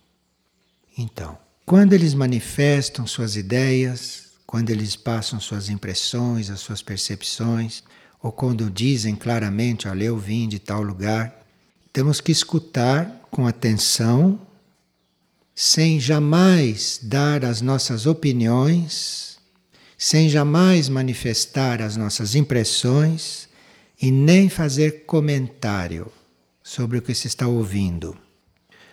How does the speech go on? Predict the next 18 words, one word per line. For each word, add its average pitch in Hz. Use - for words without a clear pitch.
a 135
menos 196
que 127
eles 139
nos 160
façam 151
perguntas. 110
Aí, -
se -
eles 202
fizerem 120
alguma 147
pergunta, 120
então 147
precisa 123
invocar 113
a 107
luz 165